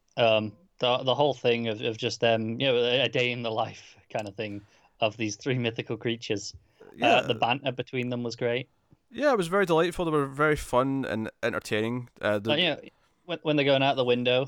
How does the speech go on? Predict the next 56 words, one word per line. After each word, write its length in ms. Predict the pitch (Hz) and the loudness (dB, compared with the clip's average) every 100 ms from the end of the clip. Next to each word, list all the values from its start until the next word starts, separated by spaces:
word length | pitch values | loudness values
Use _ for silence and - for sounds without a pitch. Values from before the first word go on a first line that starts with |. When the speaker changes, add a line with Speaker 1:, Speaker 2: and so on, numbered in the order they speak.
| - | -4
Speaker 1:
and 100 | 127 | -10
it's, 180 | 120 123 | -6 2
"Oh, 140 | 135 | 2
you're 160 | 120 123 | 2 -2
too 180 | 123 139 | -2 -4
slippery." 340 | - 139 - | -2 -2 0
"I'm 140 | 135 160 | 0 0
not 160 | 117 | -2
slippery, 300 | - 120 120 | -4 -4 0
I'm 80 | 120 | -2
sleek." 500 | 120 - 135 - - _ _ _ _ _ _ _ _ - | -2 -4 -4 -4 -10 _ _ _ _ _ _ _ _ 0
You 60 | |
know, 100 | 123 | 2
just 160 | 135 104 | 2 2
Speaker 2:
Yeah. 80 | 139 | 0
Speaker 1:
the 60 | |
being 240 | 131 143 135 | 2 2 0
offended 520 | 123 - 127 117 113 | -2 -2 -2 -2 -2
by 140 | 117 113 | -2 -2
the, 160 | 127 | -2
like, 180 | 120 117 | -2 -2
these 160 | 123 117 | -4 -4
little 200 | 120 117 | -6 -4
bits. 580 | 120 110 - - - - _ _ _ | -2 -2 -4 -8 -8 -10 _ _ _
Speaker 2:
They, 140 | 165 202 | -8 0
they 160 | 208 | 4
immediately 360 | 208 226 233 196 | 4 4 2 2
have 200 | 190 190 | 2 0
chemistry. 560 | - 165 170 - - 107 | 2 2 2 -2 -6 -4
They 140 | 131 | -2
imme-, 160 | 147 - | -2 -2
imme-, 260 | 156 156 - | -4 -6 -6
immediately 260 | 160 143 147 | -4 -4 -2
have, 400 | 147 135 123 - | 0 0 -2 -2
like, 320 | 117 110 - | -2 -2 -2
uh, 480 | 110 104 101 98 92 | 0 2 2 2 0
a, 60 | 92 101 80 | 0 0 0
a 60 | 104 | 0
repertoire 460 | 113 123 - 117 | -2 -2 0 0
between 320 | 113 - 120 | 0 -2 -4
them 140 | 113 110 | -2 -4
that 100 | 110 | -4
you, 140 | 113 | -4
you 160 | 113 120 | -4 -2
kinda 240 | 143 139 | 2 4
latch 280 | 127 117 - | 4 2 0
on 200 | 113 113 | 0 0
to, 140 | - 117 | -2 -2
and 100 | 123 | -2
they're 40 | |
fun 200 | - 156 | 0 -2
to 120 | 147 | 0
be 160 | 131 135 | -2 0
around. 300 | 117 123 113 | 2 0 0
You, 100 | 123 | -2
you, 120 | 139 | -4